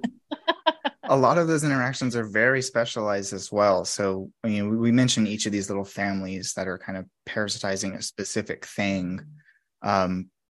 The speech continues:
but there's also interactions that are going on. You know, how is it that this caterpillar is surviving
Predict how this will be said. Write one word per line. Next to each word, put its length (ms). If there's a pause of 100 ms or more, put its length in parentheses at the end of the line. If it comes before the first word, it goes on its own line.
(500)
but 160
there's 180
also 360
interactions 720
that 120
are 80
going 360
on. 640
You 120
know, 120
how 320
is 180
it 200
that 320 (720)
this 240
caterpillar 720
is 440 (100)
surviving 1120